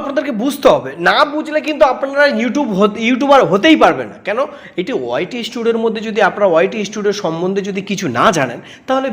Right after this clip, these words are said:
ভিডিও আপলোড করার আর দেখার কী মানে? তো চলুন বেশিরভাগটা দেখা নেওয়া যায়। এখানে কি বলছে? জিওগ্রাফি। এই যে জিওগ্রাফি, আপনারা just এটাই বলতে চাইছে, জিওগ্রাফি মানে একটি ম্যাপ।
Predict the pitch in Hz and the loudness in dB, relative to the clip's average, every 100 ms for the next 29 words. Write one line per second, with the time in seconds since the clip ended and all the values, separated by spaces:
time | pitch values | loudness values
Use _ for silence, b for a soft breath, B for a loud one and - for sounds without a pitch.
0 | 202 233 254 240 220 233 233 233 226 208 | -4 -6 -2 -2 0 -4 0 0 4 2
1 | 165 190 214 214 226 196 113 - - b | 2 0 0 -4 -4 -4 -4 -10 -18 b
2 | - 156 160 269 294 185 202 196 190 202 | -10 -6 -4 -2 -2 -2 0 0 0 -2
3 | 165 165 175 185 180 196 B B B 196 | -4 -2 0 0 0 -2 B B B 2
4 | 233 240 226 - 240 233 226 233 147 196 | 4 4 0 -6 0 0 0 -4 -2 2
5 | 226 - 131 - - B B B B 262 | 4 4 0 -2 -12 B B B B -6
6 | 208 214 165 226 208 233 226 247 - - | -4 -4 -2 -2 2 2 2 0 -4 -6
7 | 175 240 233 247 254 247 - 180 233 214 | -6 -4 -4 -6 -8 -12 -8 -6 -4 -4
8 | 196 165 143 131 175 165 170 175 185 185 | -4 -2 -4 -4 -6 -2 0 2 2 0
9 | 190 180 175 185 110 107 113 101 | -2 -4 -4 -4 -4 0 -2 -2